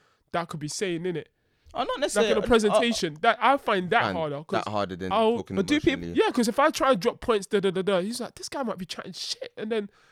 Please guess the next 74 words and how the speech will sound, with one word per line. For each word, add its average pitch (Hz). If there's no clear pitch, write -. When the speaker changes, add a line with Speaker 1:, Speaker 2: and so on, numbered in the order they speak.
Speaker 2:
But 208
they're 285
not 381
allowed 185
to 147
criticize 110
you. 107
What? 107
Speaker 1:
They'll 233
Speaker 2:
I 247
understand. 240
Speaker 1:
afterwards, 196
Speaker 2:
That's 226
the, 190
Speaker 1:
they'll 214
Speaker 2:
oh, -
Speaker 1:
just 160
Speaker 2:
afterwards. 196
Ask 208
Speaker 1:
afterwards, 214
Speaker 2:
questions. 175
Speaker 3:
But 107
you 123
Speaker 1:
yeah. -
Speaker 3:
know 120
it's 104
being 101
critiqued. 98
Speaker 1:
Yeah, 95
Speaker 2:
Oh, -
Speaker 1:
you 147
Speaker 2:
they 254
Speaker 1:
know -
it's 254
Speaker 2:
ask -
Speaker 1:
being 220
Speaker 2:
questions. 185
Speaker 1:
critiqued. 214
Yeah, 180
yeah. 151
It's -
gonna 208
be 180
critiqued, 185
and 170
then 170
they'll 185
be 175
like, 175
"Okay, 349
you 233
said 381
this 311
about 240
da, 233
da, 220
da, 202
da, 190
da, 170
da, 160
da, 160
da, 156
da." 175
Speaker 2:
Wait, 202
I'm 190
confused. 185
So 113
wait, 117
you, 175
do 143
you 208
mean 208
afterwards 156
when 131